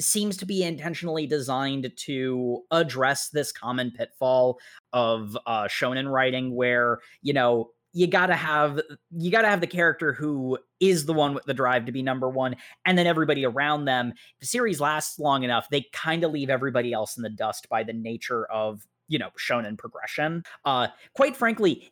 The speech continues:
Iharu's entire character is based around the idea specifically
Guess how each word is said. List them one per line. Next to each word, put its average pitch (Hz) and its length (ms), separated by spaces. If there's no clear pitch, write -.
Iharu's 262 520
entire 190 600
character 143 640
is 151 220
based 127 440
around 131 420
the 131 160
idea 117 800
specifically 135 800